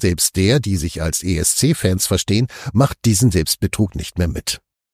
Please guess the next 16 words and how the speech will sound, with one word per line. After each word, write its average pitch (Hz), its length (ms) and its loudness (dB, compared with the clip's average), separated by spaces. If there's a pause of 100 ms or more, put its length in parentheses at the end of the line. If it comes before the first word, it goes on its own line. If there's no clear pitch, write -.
(520)
Angestachelt 123 760 2
von 107 160 -2
Kampagnen, 120 560 0
zum 95 180 0
Beispiel 101 420 0
in 90 120 0
der 90 100 2
Bild, 127 380 2
stimmte 98 420 0
das 87 180 -2
deutsche - 340 0
Publikum 120 540 0
dann 127 220 2
in 110 160 0
Mehrheit 107 420 0
für - 240 2